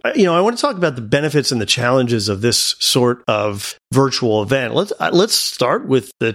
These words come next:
challenges. To me, it was just too easy since I wasn't there to get tied into other stuff, to get pulled away. And in,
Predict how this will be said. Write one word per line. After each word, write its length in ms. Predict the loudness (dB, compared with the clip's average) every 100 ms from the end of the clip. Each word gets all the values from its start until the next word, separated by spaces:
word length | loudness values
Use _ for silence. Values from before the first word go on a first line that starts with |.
| -2
challenges. 760 | -2 0 2 0 0 -4 -4 -2
To 140 | 0
me, 240 | 2 2
it 80 | 2
was 200 | 0 -2
just 380 | -2 -2 -4 -16 _ _ -2
too 280 | 0 0 2
easy 520 | 2 2 2 2 2
since 320 | 2 0 0 -2
I 140 | -2
wasn't 680 | 0 0 0 2 0 -2 -2
there 520 | -2 0 -2 -4 -8 _ _ _ -4
to 100 | 0
get 320 | -2 -2 -8
tied 460 | -4 0 0 0
into 920 | 2 2 2 0 0 0 2 2 -2 -4 _ _ _ -4
other 240 | -2 0
stuff, 520 | 0 -2 -4 -6 -12 -12 -2
to 80 | 2
get 200 | 2 -2 _
pulled 200 | 0 0
away. 480 | 2 2 2 0 -6 -2
And 220 | 0 0 -4 _ _ _ 0
in, 240 | 0 0